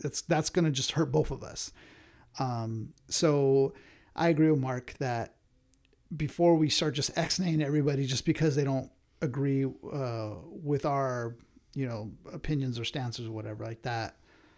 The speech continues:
um, you know,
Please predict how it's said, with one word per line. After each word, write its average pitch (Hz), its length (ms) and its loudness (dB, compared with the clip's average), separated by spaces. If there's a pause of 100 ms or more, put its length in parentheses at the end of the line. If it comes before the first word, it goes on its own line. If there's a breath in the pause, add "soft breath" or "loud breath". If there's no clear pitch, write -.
(360 soft breath)
um, 110 540 -4 (1120)
you 180 80 -2
know, 123 260 -6